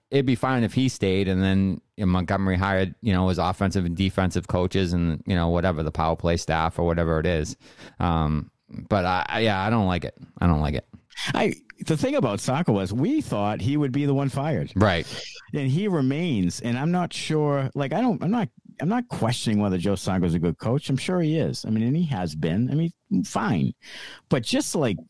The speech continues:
Speaker 2: Cassidy, there's a time when you need to move on from your assistants. And I think this is a perfect opportunity to let him go. The power play stunk
Speaker 1: Mm-hmm.
Speaker 2: toward the end. I mean, it's just time to revamp the thing. Give Jim Montgomery a chance to hire a legitimate assistant, like a,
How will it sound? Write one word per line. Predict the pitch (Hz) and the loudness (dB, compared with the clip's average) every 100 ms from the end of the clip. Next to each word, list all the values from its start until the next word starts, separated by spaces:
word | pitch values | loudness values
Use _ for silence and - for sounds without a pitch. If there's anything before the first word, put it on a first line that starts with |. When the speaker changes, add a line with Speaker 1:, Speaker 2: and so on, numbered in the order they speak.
| _ _ - | _ _ -4
Speaker 2:
Cassidy, | 131 185 - 101 | -2 -2 0 0
there's | 107 123 | 2 0
a | 123 | -2
time | - 117 151 170 | -4 -4 0 0
when | 95 98 95 - - - - | 0 0 -2 -2 -12 -18 -4
you | 117 | 0
need | 120 131 | 0 0
to | 135 | 0
move | 143 139 | 0 0
on | 151 226 | 0 -2
from | - 117 | 0 0
your | 87 | 0
assistants. | 80 - 82 - 76 - - _ - _ _ | -2 -4 -4 0 -2 -2 -8 _ -20 _ _
And | 113 104 101 | -2 0 0
I | 127 | 0
think | 143 175 | 0 0
this | 151 131 | 0 -2
is | |
a | 113 | 0
perfect | 131 117 110 107 | 0 0 0 0
opportunity | 104 - - 170 190 90 82 85 - _ _ _ - | 0 -2 -4 -2 0 -2 -2 -4 -6 _ _ _ -6
to | 131 | -2
let | 104 107 135 | 0 0 0
him | 123 127 | 0 0
go. | 101 147 190 | 0 0 0
The | 95 | -2
power | 120 160 | -2 -2
play | 202 135 104 | 0 0 0
stunk | - - 73 117 - - _ - | -2 -6 0 0 0 -6 _ -4
Speaker 1:
Mm-hmm. | 92 117 113 | 0 2 0
Speaker 2:
toward | - 98 80 | -2 -2 0
the | 82 | -2
end. | 76 104 151 - - - - | 0 2 2 -2 -20 -20 -6
I | 117 | 0
mean, | 110 | 0
it's | 117 - | 0 -2
just | 165 - | -4 -4
time | 143 160 196 110 90 - - - | -2 0 2 0 -2 -8 -16 -4
to | 117 | 0
revamp | 104 147 127 135 196 | 2 0 0 0 0
the | - | 0
thing. | - 117 117 | 0 0 0
Give | 117 254 269 | 2 0 0
Jim | 233 | 0
Montgomery | 214 180 135 147 180 151 | 0 0 0 0 2 2
a | 117 | 0
chance | - 135 117 - | -2 0 0 0
to | 95 | -2
hire | 131 143 143 110 90 | 0 0 2 2 2
a | |
legitimate | 90 92 98 147 147 143 131 117 | 2 0 0 -2 0 0 2 0
assistant, | - - 180 - 73 - | -2 -2 -2 0 -2 0
like | - - | -2 0
a, | 78 | -2